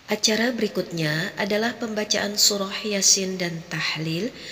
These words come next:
yang akan dipimpin oleh ustadz atau ustadzah. Kepada ustadz atau ustadzah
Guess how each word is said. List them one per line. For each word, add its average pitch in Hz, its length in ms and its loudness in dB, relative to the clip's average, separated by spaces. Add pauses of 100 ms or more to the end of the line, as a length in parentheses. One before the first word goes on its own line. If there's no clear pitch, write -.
(260)
yang 214 240 0
akan 226 320 -2
dipimpin 180 560 -4
oleh 170 240 -6
ustadz 175 640 0
atau 190 320 -4
ustadzah. 151 480 0 (640)
Kepada 160 320 -2
ustadz 160 320 2
atau 165 320 -2
ustadzah 196 480 0